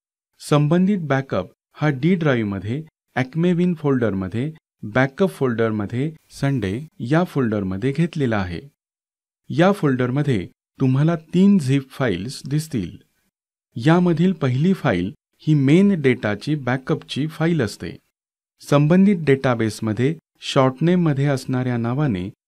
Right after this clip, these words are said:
बॅकअपची झिप फाईल तयार झालेली असते.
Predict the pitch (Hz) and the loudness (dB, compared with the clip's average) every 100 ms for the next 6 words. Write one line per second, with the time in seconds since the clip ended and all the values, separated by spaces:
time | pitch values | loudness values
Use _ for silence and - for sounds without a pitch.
0 | _ - 123 139 175 160 - 170 131 131 | _ -4 -2 0 -2 -6 -4 -6 -2 -2
1 | 160 - 113 87 107 135 131 143 131 110 | -2 -2 -4 -2 -4 -4 0 0 0 -4
2 | 95 95 127 156 156 98 82 | -6 -6 -2 -4 -4 -6 -8